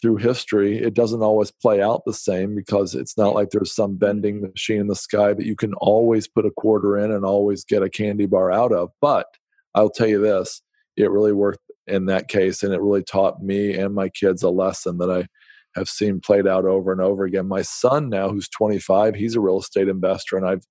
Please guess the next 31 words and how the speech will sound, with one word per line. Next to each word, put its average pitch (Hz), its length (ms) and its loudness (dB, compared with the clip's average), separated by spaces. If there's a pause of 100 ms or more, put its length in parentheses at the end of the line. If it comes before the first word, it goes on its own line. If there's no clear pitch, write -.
(140)
seen 107 260 -4
incredible 104 720 0
generosity 98 800 -2
in 87 100 -6
him 90 260 -4
that, 90 120 -2 (180)
that's 90 160 2
just - 260 -4
amazing 87 540 -2
to - 80 -12
me. 82 240 -8
So 87 380 -2 (360)
I'm 101 160 0
really 92 200 2
thrilled 95 420 0 (200)
for 95 120 2
the 92 140 0
outcome 92 400 -4
of 85 100 -4
that, 90 260 -2 (120)
uh, 90 220 0
what 101 240 0
seemed 101 280 -6
to 175 60 -2
be 123 160 -2
a 110 80 0
train 135 300 -2
wreck 95 260 -4
ten 101 200 -2
years 101 240 -2
ago. 87 260 -6